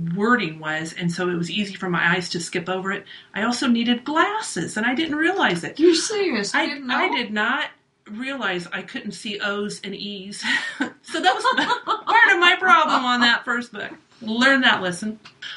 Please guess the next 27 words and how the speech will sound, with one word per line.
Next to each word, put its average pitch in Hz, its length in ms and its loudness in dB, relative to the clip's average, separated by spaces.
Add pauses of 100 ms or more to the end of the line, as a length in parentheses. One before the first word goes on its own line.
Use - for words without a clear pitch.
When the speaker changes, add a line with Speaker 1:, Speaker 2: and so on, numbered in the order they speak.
Speaker 1:
So 277 160 0
I 247 60 4
put 294 160 -2
it 311 80 2
out, 233 240 2
and 226 160 0
I, 208 320 2
I 196 100 0
did 226 260 -4 (520)
have 208 560 -4
an 240 160 2
agent 185 580 0
to 247 80 -4
start 190 320 0
off 165 240 -6
with, 180 300 -6
and 185 360 0
she 208 160 0
shopped 180 340 -2
that 214 180 2
book 202 280 -6
and 180 200 -4
tried 185 240 -2
to - 80 -10
find 180 200 -6
a 190 40 -8
publisher, 175 580 -4